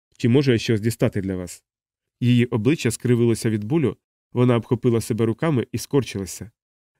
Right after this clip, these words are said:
Спазм минув, і по її чолу потекли тонкі струмки поту. «Так, будь ласка, біле, я не дуже хоробра людина.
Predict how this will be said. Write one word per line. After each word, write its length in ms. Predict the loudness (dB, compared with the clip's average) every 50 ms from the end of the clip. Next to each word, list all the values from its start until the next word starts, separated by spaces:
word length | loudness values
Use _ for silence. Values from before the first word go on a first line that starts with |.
| _
Спазм 400 | _ -20 -4 0 0 0 2 0
минув, 320 | 0 0 2 0 0 -2 -6 _ _ _ _ _ _ -2
і 100 | -2 0
по 140 | 2 2
її 280 | 2 4 2 2 0 -2
чолу 400 | -4 -4 -2 -2 0 0 -2 -2 -6 _ _
потекли 420 | -4 -2 -2 -2 -2 -2 -2 -2 -2
тонкі 360 | -2 -4 -6 -4 -4 -6 -6
струмки 380 | -6 -4 -6 -6 -4 -4 -6
поту. 400 | -6 -6 -8 -10 -10 -12 -16 -18 -18 _ _ _ _ _ _ _ _ _ _ _
«Так, 200 | -4 -4 -4 -2
будь 160 | -2 -2 -2
ласка, 280 | 0 -2 -2 -4 -6 -8
біле, 280 | -8 -8 -10 -10 -14 -16 _ _ _ _ _ _
я 160 | 0 0 0
не 100 | 0 0
дуже 260 | -2 -2 0 -2 -2
хоробра 440 | -2 -2 -2 -2 -2 -2 -4 -4 -4
людина. 420 | -4 -4 -6 -8 -10 -10 -12 -14